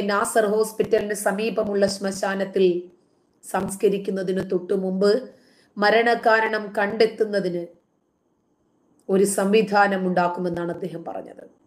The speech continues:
ഒരു കാർഗോ കണ്ടെയ്നർ ലോറിയിൽ നീല പ്ലാസ്റ്റിക് ഷീറ്റുകളിൽ പൊതിഞ്ഞ നിലയിലായിരുന്നു മൃതദേഹങ്ങൾ ഗാസയിലെത്തിയത്. ഗാസയിലെ ഇന്റർനാഷണൽ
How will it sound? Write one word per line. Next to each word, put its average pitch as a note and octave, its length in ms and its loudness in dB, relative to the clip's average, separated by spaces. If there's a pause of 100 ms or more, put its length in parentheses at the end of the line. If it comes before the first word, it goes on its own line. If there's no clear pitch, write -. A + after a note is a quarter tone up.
(960)
ഒരു F3+ 160 2 (100)
കാർഗോ F3+ 400 4 (180)
കണ്ടെയ്നർ F3+ 580 2
ലോറിയിൽ F3 440 4 (680)
നീല G3+ 420 4 (280)
പ്ലാസ്റ്റിക് G3 640 2 (100)
ഷീറ്റുകളിൽ F#3+ 580 0 (100)
പൊതിഞ്ഞ F#3+ 320 -2 (100)
നിലയിലായിരുന്നു F3 800 0
മൃതദേഹങ്ങൾ F3 680 -2 (280)
ഗാസയിലെത്തിയത്. E3+ 920 -6 (1200)
ഗാസയിലെ D#4 640 6 (100)
ഇന്റർനാഷണൽ D4+ 640 2